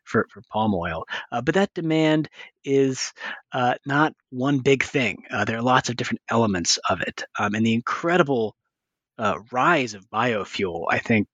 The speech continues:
calls into question how much palm oil we, we really need. Um, and, you know, is, is biofuel, is biodiesel produced from palm oil really, uh, you know, an environmentally, um, attractive substitute? It's not cost effective. It's not cheaper than petroleum fuel.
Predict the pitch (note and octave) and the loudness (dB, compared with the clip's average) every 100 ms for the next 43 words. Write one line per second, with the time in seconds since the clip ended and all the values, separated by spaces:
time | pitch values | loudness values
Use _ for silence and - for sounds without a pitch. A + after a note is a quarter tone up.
0 | - - C#3+ C3 A2 - A2+ A#2+ - G2+ | -8 2 4 4 -4 -2 0 0 -2 -2
1 | - C#3 A2+ - - A#2 G2+ F#2+ F#2+ F2+ | 0 2 0 -4 -6 -2 0 0 0 0
2 | F#2 - F2 D#2+ - G2+ F#3+ D#3+ F2 C3+ | -4 -4 -10 -10 -4 -2 -2 -4 -6 -2
3 | F#3 - - G#2 F#2 F2+ G2 G2+ A#2+ A#2+ | -2 -2 -6 -4 -2 -2 -2 0 2 0
4 | - - B2+ A#2 G#2+ A2 G#2+ - A2+ G#2 | 0 0 0 0 -2 0 -2 -4 -2 0
5 | F#2+ - - - A2+ G2+ A2 G#2 F#2+ A2 | 0 -4 -8 -6 -8 -6 -2 -2 0 0
6 | A2+ G#2 F#2 - G#2 A2 - G#2 - G#2+ | 0 -2 -6 -6 -2 0 2 -2 0 0
7 | G2+ G2+ G2+ B2 D3+ C3+ A#2 - - - | 2 0 -2 0 4 4 2 -4 -6 -6
8 | - A2+ G#2+ G2+ G2 - - - - G2+ | -6 -2 2 2 0 -6 -18 -18 -4 -2
9 | F#2 A2 G#2 G#2 A2 A2+ G#2 A2+ B2+ B2 | 2 2 0 0 0 0 0 0 2 0
10 | A2+ G#2 F#2 F2+ - - - G2 F#2+ F2+ | 2 2 2 -2 -10 -14 -4 -2 0 -2
11 | - - A2 G#2 - F2 - - E3+ - | -4 -2 0 0 -2 -8 -4 4 4 4
12 | - - F2+ C3 D4 G#3 - G3+ - - | -2 -2 -2 4 4 4 0 -2 -2 -6
13 | - - - - - B2+ D3 - D3 A#2 | -4 -4 -4 -6 -4 -2 -2 0 0 -2
14 | E2 D#2 - D#2+ C#2 A#1 - - C2+ | -10 -6 -4 -4 -4 -10 -10 -10 -10